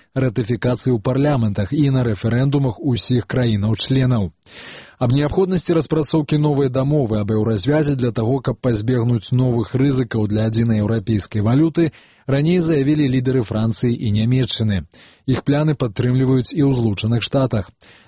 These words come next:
Вялікая Брытанія, аднак, заявіла, што не ўхваліць прапанаваных захадаў, калі яны не будуць улічваць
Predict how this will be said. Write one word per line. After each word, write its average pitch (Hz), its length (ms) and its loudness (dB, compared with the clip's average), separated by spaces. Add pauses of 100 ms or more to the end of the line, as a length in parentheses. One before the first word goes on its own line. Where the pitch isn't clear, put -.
Вялікая 139 480 0
Брытанія, 135 480 0
аднак, 104 320 -2
заявіла, 131 400 2
што 135 240 -2
не 139 160 2
ўхваліць 135 480 0
прапанаваных 107 800 0
захадаў, 143 480 0
калі 135 400 0
яны 143 160 0
не 120 140 0
будуць 107 420 -2
улічваць 120 640 0